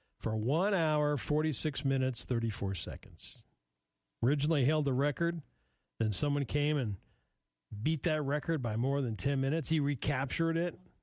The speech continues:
Then the record was broken again. He recaptured it.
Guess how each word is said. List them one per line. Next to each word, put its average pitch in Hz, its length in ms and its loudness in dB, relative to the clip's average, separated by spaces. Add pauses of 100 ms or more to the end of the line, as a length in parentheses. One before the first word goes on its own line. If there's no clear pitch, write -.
(460)
Then 160 100 2
the 151 80 0
record 147 220 -2
was 139 120 0
broken 147 380 0
again. 143 480 0
He 151 140 2
recaptured 147 720 0
it. 180 200 -6